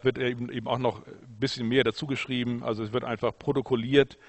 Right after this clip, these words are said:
was dort beim Assemblieren alles geschehen ist. Es werden die, zum Beispiel die Zeilennummern jedes Vorkommens,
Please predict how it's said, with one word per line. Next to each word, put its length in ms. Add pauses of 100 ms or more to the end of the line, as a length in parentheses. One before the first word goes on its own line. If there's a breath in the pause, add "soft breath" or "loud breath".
(180 soft breath)
was 560
dort 300
beim 440
Assemblieren 640
alles 240
geschehen 400
ist. 400 (720 soft breath)
Es 120
werden 300
die, 340
zum 160
Beispiel 580
die 100
Zeilennummern 1000 (320 soft breath)
jedes 360
Vorkommens, 720